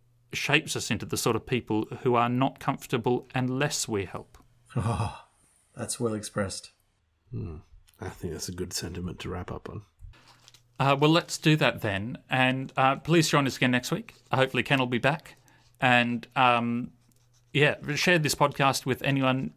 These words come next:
Speaker 1: who you think might benefit. Uh, we enjoy the recording, irrespective of, uh, how, how many listeners. I can genuinely say that we occasionally, probably not more than once every two or three months, check in to see how many downloads we're getting, because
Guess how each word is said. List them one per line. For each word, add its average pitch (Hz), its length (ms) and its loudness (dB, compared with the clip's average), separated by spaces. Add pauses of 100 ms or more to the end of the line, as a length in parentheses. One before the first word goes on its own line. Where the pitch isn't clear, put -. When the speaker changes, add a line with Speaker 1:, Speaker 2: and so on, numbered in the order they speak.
Speaker 1:
who 120 100 -4
you 123 140 -2
think 151 220 -2
might 117 220 2
benefit. 156 580 0
Uh, 143 200 0
we 175 180 4
enjoy 123 440 4
the 113 140 -2
recording, 156 720 2 (480)
irrespective 131 880 0 (100)
of, 123 460 0 (160)
uh, 123 340 2 (380)
how, 127 280 2
how 123 120 -2
many 131 120 -2
listeners. 127 320 -4
I 117 60 4
can 120 140 0
genuinely 143 400 2
say 139 260 4
that 131 220 0
we 131 240 2
occasionally, 135 560 0
probably 131 300 0
not 123 180 2
more 123 160 2
than 120 340 -2
once 131 320 0
every 120 180 0
two 131 120 0
or 117 60 4
three 120 180 2
months, 139 280 0
check - 220 -4
in 107 80 -2
to 107 100 -4
see 113 180 -2
how 123 200 0
many 123 300 0
downloads 107 440 -2
we're 113 100 -6
getting, 123 240 -2
because 123 520 -2